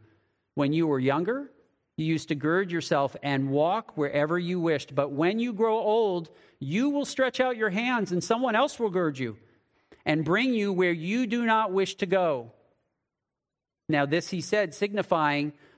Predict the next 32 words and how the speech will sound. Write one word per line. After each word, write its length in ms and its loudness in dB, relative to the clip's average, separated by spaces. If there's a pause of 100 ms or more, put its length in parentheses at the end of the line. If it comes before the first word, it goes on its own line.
by 80 2
what 200 0
kind 260 2
of 140 -4
death 280 2
he 160 -2
would 180 -2
glorify 440 2
God. 440 2
And 220 0
when 180 2
he 120 -2
had 120 -6
spoken 480 -2
this, 220 -4
he 100 -4
said 280 -2
to 100 0
him, 340 0 (560)
"Follow 800 0 (460)
me." 520 -2 (1400)
And 200 -4
that 280 0
Peter 260 -8
did. 300 -14 (840)
He 100 -4
did 180 -4
that 160 0
along 280 2
with 120 -4
his 160 -6
wife. 420 -4